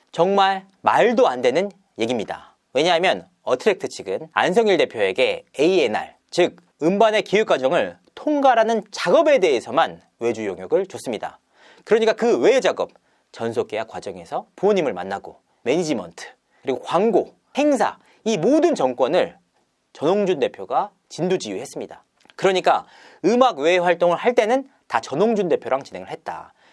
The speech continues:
그리고 음악 활동을 할 때만 안성일 대표와 작업을 했다. 그러니까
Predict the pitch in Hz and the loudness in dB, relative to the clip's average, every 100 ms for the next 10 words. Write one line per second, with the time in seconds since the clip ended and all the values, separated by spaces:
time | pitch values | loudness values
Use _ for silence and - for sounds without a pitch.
0 | _ - 165 214 123 - 214 269 240 - | _ -4 0 0 0 -2 2 2 0 0
1 | 269 294 302 285 226 320 320 277 277 302 | 0 2 4 2 2 0 2 2 2 0
2 | - _ _ - 120 131 110 92 - 113 | -8 _ _ -6 -4 -2 -4 -6 -6 -4
3 | 151 - 82 - - - - - _ - | -4 -6 -12 -12 -16 -14 -14 -14 _ -2
4 | 208 196 208 107 | 0 2 2 0